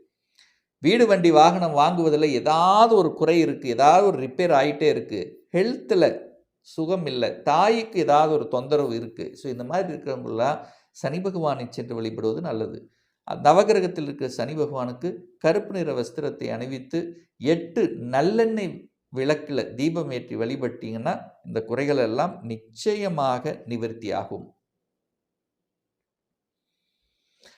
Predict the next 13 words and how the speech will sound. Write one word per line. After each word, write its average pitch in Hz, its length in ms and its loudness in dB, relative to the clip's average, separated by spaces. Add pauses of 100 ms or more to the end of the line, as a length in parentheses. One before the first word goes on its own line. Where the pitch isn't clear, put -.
(120)
அடுத்த 294 500 6
தெய்வ 202 220 8
வழிபாடு 170 540 6 (420)
சுக்கிரனுக்கு. 175 580 -2 (640)
சுக்கிரன் 226 420 0
யாரு 185 340 4
உங்களுக்கு? 143 460 -2 (420)
ஏழுக்குரியவன், 139 800 0 (180)
திருமணஸ்தானத்தின் 185 1120 0
அதிபதி 139 380 -4
தான் 151 200 -4
சுக்கிரன், 120 360 -8 (100)
கலத்திர 190 460 2